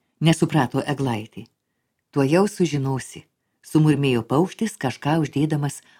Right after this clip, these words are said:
ant viršūnės smaigalio. Eglaitė sutriko. Norėjo nusipurtyti tą keistą daiktą, bet tada įžeistų savo bičiulę. Belieka laukti, kas bus toliau.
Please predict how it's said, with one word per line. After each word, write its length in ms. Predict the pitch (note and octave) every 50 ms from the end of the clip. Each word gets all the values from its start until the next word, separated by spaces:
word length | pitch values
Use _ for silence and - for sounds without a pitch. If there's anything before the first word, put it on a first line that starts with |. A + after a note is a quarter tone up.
| _ -
ant 260 | D3 C#3 C3+ - -
viršūnės 640 | D3 C3+ B2+ - - D#3+ D#3+ D3 C#3+ B2+ - - -
smaigalio. 600 | C3 A#2+ A#2 G#2+ G2+ - - G2 G2+ G#2 G2+ - _ _ _ _ _ _ _ _ _ _ _ _ _ _ _ _ _ _ _ _ _ _ _ _ _ _ _ _
Eglaitė 500 | - A#2+ C3+ B2+ A2 B2 A#2+ - - E3
sutriko. 640 | - - G#3 G#3 - E3+ A#2 - - - - - _ _ _ _ _ _ _ _ _ _ _ _ _ _ _ -
Norėjo 300 | E3+ F3 F3 E3+ F3+ F3 E3
nusipurtyti 680 | E3 D#3 - - E3 - G#3 G#3+ F#3+ - - D3 - C3+
tą 120 | - C3+
keistą 460 | - - C3+ B2 A2+ - - - B2+
daiktą, 440 | A#2 B2+ B2 C3 C#3+ - - - F3+
bet 220 | D#3 C#3+ C#3 C#3 -
tada 200 | C#3 B2+ C#3+ D3+
įžeistų 640 | F3 E3 D3+ C#3+ B2+ A#2+ A#2 - - - D3+ D3+ D3+ _ _ _ _
savo 300 | - - - C3 A#2+ A#2+
bičiulę. 520 | A#2+ D#3 D#3 D#3 - B3+ C4 A#3 F3 - - _ _ _ _ _ _ _ _ _ _ _ _ _ _ -
Belieka 480 | C3+ D#3 C#3+ C#3 G#3 B3 A#3+ - G#3
laukti, 540 | F3 D3 B2+ B2+ B2+ - - - - D3 - _ _ _ _ _ _ _ -
kas 200 | - C#3 - -
bus 240 | B2+ C#3 B2+ - -
toliau. 420 | _ C3 B2+ B2+ B2+ B2+ C3 C3